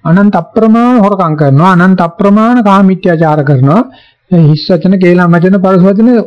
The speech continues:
ඕසෙට යනවා හිතේ. ඒක අපි දන්නේ නැහැ. මොකද අපි ඒක නිකන් මේ වැ-, වැලි කන්දක් යට ගලන ගඟක් වගේ. යම්ම දවසක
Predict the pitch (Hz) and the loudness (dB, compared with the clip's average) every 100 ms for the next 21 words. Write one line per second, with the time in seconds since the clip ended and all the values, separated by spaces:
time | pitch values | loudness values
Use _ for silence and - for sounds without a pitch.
0 | 156 185 226 220 240 240 214 233 277 247 | -2 0 2 0 -2 -2 0 0 0 0
1 | 190 - - - _ - 233 - - - | -4 -10 -16 -20 _ -6 -4 -2 -6 -8
2 | _ _ _ _ _ 214 254 277 254 240 | _ _ _ _ _ -4 -2 0 0 2
3 | 247 131 90 - - - - - 170 190 | 0 -2 -8 -16 -20 -20 -12 -2 -2 0
4 | 180 175 233 180 180 170 160 208 196 160 | -2 0 0 2 2 0 2 2 2 0
5 | 135 - _ _ _ _ _ - 156 151 | -2 -8 _ _ _ _ _ -2 0 0
6 | 143 147 160 160 156 156 156 156 160 151 | 0 0 -2 -2 -2 -4 -4 -4 -2 -2
7 | 170 226 196 175 160 113 104 101 - - | -2 0 0 -2 -6 -8 -6 -8 -12 -6
8 | 226 160 170 214 277 285 247 156 185 240 | 0 0 0 0 2 2 2 0 0 0
9 | 269 269 | -2 -2